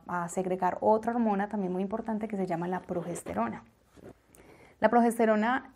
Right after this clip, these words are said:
eh, digamos que sí hay fecundación, está siendo segregada por ese folículo durante tres meses.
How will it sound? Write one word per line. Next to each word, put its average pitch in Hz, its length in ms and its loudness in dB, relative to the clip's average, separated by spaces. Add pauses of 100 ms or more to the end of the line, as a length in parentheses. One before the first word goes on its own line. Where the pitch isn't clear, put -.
eh, 196 320 2
digamos 202 500 0 (460)
que 202 140 2
sí 196 200 2
hay 208 120 4
fecundación, 277 840 0 (560)
está 190 260 -2
siendo 196 220 0
segregada 185 440 2
por 220 100 2
ese 185 140 -2
folículo 226 480 -2
durante 180 380 -4
tres 180 280 -4
meses. - 600 -4